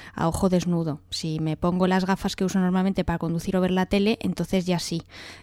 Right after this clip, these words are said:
Eh, bueno, ya empiezo, em-, empiezo ya a tener un ligero problema de, de enfoque de, de planos, pero bueno, vamos a decir que sí, que prácticamente veo todo el paisaje nítido. Pero para mí es irreal.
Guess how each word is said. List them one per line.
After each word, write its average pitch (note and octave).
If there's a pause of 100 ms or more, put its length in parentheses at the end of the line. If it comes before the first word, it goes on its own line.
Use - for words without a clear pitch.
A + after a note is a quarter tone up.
Eh, D#3+
bueno, E3+
ya F3
empiezo, F#3+
em-, G#3 (140)
empiezo G#3
ya A#3+
a A3+
tener A3
un A3 (120)
ligero F#3+
problema F#3
de, F3
de F3
enfoque F3+
de, E3+
de F3
planos, G3+
pero F3
bueno, E3+
vamos F3
a F3
decir E3+
que F3
sí, E3
que D#3
prácticamente E3+
veo E3+
todo E3+
el E3+
paisaje F3
nítido. E3
Pero G3
para F3
mí F3+
es F#3
irreal. G3